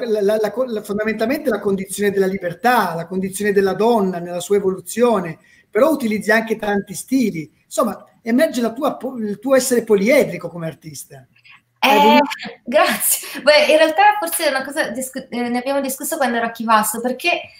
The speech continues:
Speaker 2: in realtà la com-, eh, la commedia dell'arte è arrivata a un certo punto, eh, mm, però allo stesso tempo io, mm, molta della mia formazione in realtà è, è un-, ha una corre-, è, viene da una, da un ambito completamente diverso, che in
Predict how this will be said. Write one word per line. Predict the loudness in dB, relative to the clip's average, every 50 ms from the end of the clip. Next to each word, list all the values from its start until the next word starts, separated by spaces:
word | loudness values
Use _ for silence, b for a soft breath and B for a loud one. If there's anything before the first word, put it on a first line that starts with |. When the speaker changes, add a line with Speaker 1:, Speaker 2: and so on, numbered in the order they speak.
| B B B
Speaker 2:
in | 0 2
realtà | 2 2 2 2 2 2 2 2 2 0
la | -2 -2
com-, | -2 -4 -4 -6 -8 -10 -6
eh, | -2 0 0 0 0 0 0
la | 0 0 0
commedia | 0 0 0 2 2
dell'arte | 2 2 2 2 2 0 -2 -2
è |
arrivata | -2 0 0 0 0 0 -2
a | -2
un | -2 -2
certo | -2 -4 -6 -6 -8 -10
punto, | -6 -4 -2 -2 -2 -2 -4 -6 -8 -8 _
eh, | -6 -6 -6 -4 -2
mm, | -4 -4 -4 B B B B B
però | 2 4 4
allo | 4 4 2
stesso | -2 -2 -4 -4 -4 -4 -4 -2
tempo | -2 -2 -2 -2 0 0
io, | 2 4 4 4 2 2 -2 -10 _ _ -20 -16 -10 -6 -6
mm, | -6 -6 -8 -14 -16 _ _ -12 -4
molta | 0 2 2 2 2 0 0
della | 2 2 4 4
mia | 2 2 0
formazione | -2 -2 -2 0 0 -2 -2 -4 -4 0 2 2
in | 4
realtà | 4 2 2 2 2 2 2
è, | 2 2 -2 -2
è | -2 0 0 0 0 0
un-, | -2 -2 0
ha | 0 2 2
una | 2 0 0
corre-, | 0 0 0 0 2
è, | 2 2 2 2 2 -2 -4
viene | 0 2 2 4 4 4
da | 4 4 4
una, | 4 2 0 0 -2 -2 -2 -4 -4 -4 -6 -8 -8 B B B B B B
da | -2 2 4
un | 6 6
ambito | 6 6 4 4 4
completamente | 2 2 2 0 0 2 0 0 2 0 0
diverso, | 2 4 4 4 4 2 -2 -6
che | -6 -4
in | -4 -4 -4